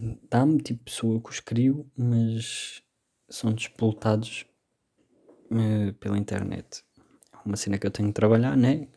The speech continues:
Eu conseguia, dá para viver com a internet e não ter esses problemas, mas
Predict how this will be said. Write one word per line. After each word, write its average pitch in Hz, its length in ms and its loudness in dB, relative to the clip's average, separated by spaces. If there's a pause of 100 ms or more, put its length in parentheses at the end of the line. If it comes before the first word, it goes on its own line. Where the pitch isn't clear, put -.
Eu - 140 -8
conseguia, - 680 -12
dá - 120 -18
para 95 140 -12
viver 101 260 0
com - 100 2
a 113 40 6
internet 113 600 2
e 131 220 -6
não 135 140 2
ter 131 160 -4
esses 120 120 0
problemas, 117 540 0 (380)
mas 95 760 -8